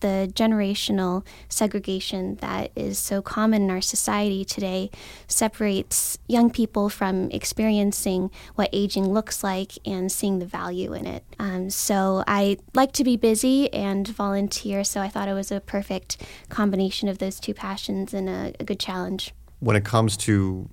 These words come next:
Speaker 2: starting your own chapter, what goes into that behind the scenes?
Speaker 1: Yeah, so at first I had to apply to the, um, National Foundation, and they met with me, kind of learned about what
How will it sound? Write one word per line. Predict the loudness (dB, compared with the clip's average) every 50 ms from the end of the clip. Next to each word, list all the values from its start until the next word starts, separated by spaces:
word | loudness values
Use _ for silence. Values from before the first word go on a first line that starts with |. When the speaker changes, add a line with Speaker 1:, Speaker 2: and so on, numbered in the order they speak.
| -14 -12
Speaker 2:
starting | -8 -8 -2 2 4 6 6 6 6 4 4
your | 4 2 2 2
own | 2 2 2 0 0
chapter, | -2 -2 2 4 4 4 4 2 2 2 2 2 2 -2
what | -4 -8 -8 -6 0 2 4 4 4
goes | 4 4 6 6 6
into | 4 2 2 2
that | 0 0 0 0 -2 -6 0
behind | 0 2 4 4 4 2 0
the | -2
scenes? | -6 -8 -10 -10 -10 -14 -16 -18 -18 -20 -20 -20 -12 -2
Speaker 1:
Yeah, | 4 6 6 8 8
so | 6 6 8 8 8 8
at | 8 6 6
first | 4 4 4 6 4
I | 4
had | 4 4 2 0 0 0 -2
to | -4 0 2 4 6 6 6 6
apply | 4 0 2 2 2 4 4 4 4 2
to | 0 -2 -2 -2 0
the, | 0 2 2 4 4 2 2 0
um, | 0 0 0 2
National | 2 0 0 -2 -2 0 0 2 2 2 0 -2 -6 -6
Foundation, | -4 -2 -2 2 4 4 4 4 4 4 6 6 6 6 4 -2 -10 -16 -2 2
and | 4 4 6 6 4 4 2
they | 2 2 2
met | 4 4 2 2 2
with | 2 2 2 2 4 4
me, | 4 6 6 6 4 4 2 0 -6 -8
kind | -6 -4 -4
of | -4 -2 0
learned | 2 2 4 4 4 2
about | 0 0 0 0 0 2
what | 2 2 2 2 2 -2 -6 -12